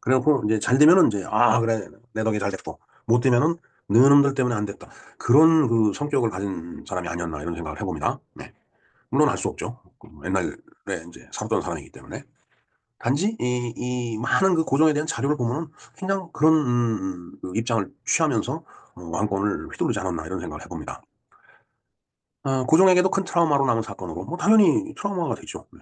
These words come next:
실패했으니까. 급진 개업화와 온건 개업화 모두 상당수 인재들이 사라져 향후 근대화의 걸림돌이 되고 청이 내정 간섭이 심해지는 등 큰 정적 영향을 주었다. 아, 참, 이것도 결과론적인 얘기죠, 사실은. 물론 그로 인해 갖고서 많은 사람들이 이제 숙청을 당했죠.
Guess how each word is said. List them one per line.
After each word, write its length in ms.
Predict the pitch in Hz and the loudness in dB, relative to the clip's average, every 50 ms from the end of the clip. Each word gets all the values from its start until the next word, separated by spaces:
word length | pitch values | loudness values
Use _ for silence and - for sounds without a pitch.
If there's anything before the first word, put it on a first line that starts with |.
| - _ _ | -20 _ _
실패했으니까. 680 | - - - - 143 113 - - 117 - - 101 - - _ _ _ _ - - - - - - _ | -12 -10 -4 -4 -2 -2 -2 -6 -8 -8 -8 -10 -10 -10 _ _ _ _ -20 -20 -20 -20 -20 -18 _
급진 300 | - 151 143 - 180 170 | 0 0 0 2 2 4
개업화와 380 | 139 139 135 117 - 123 143 131 | 4 4 2 2 2 2 4 4
온건 260 | 120 120 120 117 113 | 4 2 2 2 2
개업화 240 | 107 101 - - 101 | 0 -2 -4 -6 -6
모두 220 | 92 92 92 110 | -6 -4 -4 -4
상당수 380 | 113 - 143 139 139 123 107 107 | -4 -2 -2 0 0 0 0 2
인재들이 500 | 101 104 104 101 101 101 101 98 117 165 | 2 2 2 0 0 -2 -2 2 0 0
사라져 320 | - - 101 87 82 92 101 - | 0 0 -4 -6 -8 -10 -8 -4
향후 160 | 110 107 85 | -4 -4 -2
근대화의 300 | 101 101 92 90 101 117 | -2 -2 -2 -2 -2 -4
걸림돌이 420 | - - 95 98 87 - 90 80 76 | -4 -2 -2 -2 -2 -2 -6 -6 -6
되고 260 | 73 76 95 - - - _ _ _ _ _ _ | -4 -4 -4 -4 -4 -10 _ _ _ _ _ _
청이 180 | - - 143 135 | -4 -2 2 2
내정 260 | 110 101 101 104 101 98 | 4 4 4 2 2 2
간섭이 260 | 95 98 92 92 87 | 0 -2 -2 -4 -6
심해지는 480 | 82 - 101 92 85 82 85 73 76 76 | -6 -6 -4 -4 -2 -2 -4 -6 -6 -2
등 200 | - 156 165 165 | -2 -2 -2 -2
큰 200 | - - 170 156 - _ _ _ _ _ | -6 -8 -8 -8 -8 _ _ _ _ _
정적 320 | - 92 85 87 131 117 101 | -6 -4 0 0 0 -2 -2
영향을 260 | - 80 71 80 85 - | -8 -12 -12 -12 -12 -12
주었다. 380 | - - - - - - - _ _ _ | -14 -12 -12 -12 -14 -14 -20 _ _ _
아, 120 | - - - _ - - - _ _ - | -8 -8 -8 _ -20 -20 -20 _ _ -10
참, 180 | - - - - - - - _ _ _ - - - - - _ | -10 -10 -10 -14 -18 -20 -20 _ _ _ -12 -12 -10 -12 -12 _
이것도 300 | - - - - 85 85 | -12 -12 -10 -8 -10 -10
결과론적인 580 | - - 98 110 139 139 135 123 - - 135 131 | -4 -2 0 2 2 2 2 0 -2 -2 0 0
얘기죠, 400 | 120 104 87 87 - 107 139 135 | 0 0 -2 -4 -8 -8 -8 -8
사실은. 340 | - 95 82 82 95 120 143 - _ _ | -8 -8 -8 -8 -8 -8 -10 -12 _ _
물론 320 | - 117 151 185 175 151 123 | -2 2 2 4 4 2 2
그로 180 | 113 151 170 | 4 4 6
인해 120 | 156 143 135 | 6 6 4
갖고서 260 | 123 113 - - 123 | 2 0 -2 -4 -6
많은 220 | - - 120 143 | -4 -2 -2 -2
사람들이 340 | 123 123 117 92 87 101 107 90 | 0 0 0 0 -2 -4 -4 -4
이제 100 | 85 80 | -6 -10
숙청을 320 | - - - - 151 104 | -6 -4 -4 -2 -2 -4
당했죠. 400 | - 90 85 78 - - 113 | -4 -8 -12 -12 -12 -14 -14